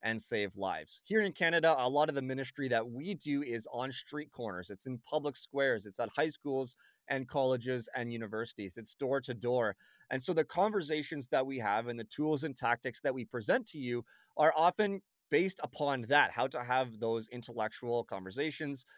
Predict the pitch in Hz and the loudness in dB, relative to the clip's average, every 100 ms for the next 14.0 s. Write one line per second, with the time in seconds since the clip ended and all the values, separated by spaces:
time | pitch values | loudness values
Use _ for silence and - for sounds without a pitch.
0 | _ - 113 110 147 139 123 123 135 117 | _ 0 0 0 -4 -2 -2 -4 -6 -4
1 | 120 120 117 127 139 143 131 120 117 - | -2 -2 0 0 2 0 -2 -4 -6 -4
2 | 120 117 110 113 107 110 113 117 107 110 | -4 -4 -6 -8 -4 0 0 -2 -6 -8
3 | 107 104 - 120 120 120 113 95 110 101 | -8 -12 -6 -4 -4 -6 -10 -6 -2 -2
4 | 104 101 92 113 95 - 214 233 143 127 | 0 -2 0 -2 -2 -2 2 4 4 0
5 | - - _ - 135 135 127 131 135 123 | -4 -20 _ -6 -2 -2 0 0 -2 -6
6 | - 113 104 117 107 - 113 107 104 95 | -4 -4 -4 -8 -8 0 0 0 -6 -4
7 | 139 151 117 104 _ _ _ 156 - 160 | 0 2 0 -2 _ _ _ -2 0 0
8 | 180 285 254 196 185 170 139 151 151 127 | 2 4 4 4 4 0 0 0 0 0
9 | 127 123 143 135 120 123 120 - _ _ | -2 -2 -4 -4 0 2 0 -2 _ _
10 | - 117 117 - 104 - 101 156 165 170 | 0 4 4 0 -8 -10 -4 2 4 4
11 | 120 107 101 127 135 135 131 123 _ _ | 2 -2 -4 -2 0 0 -2 -6 _ _
12 | _ 135 156 262 254 208 180 175 180 143 | _ -4 0 0 0 0 0 0 0 2
13 | 143 131 120 131 135 123 98 117 113 80 | 2 2 0 0 2 0 0 -2 -2 -10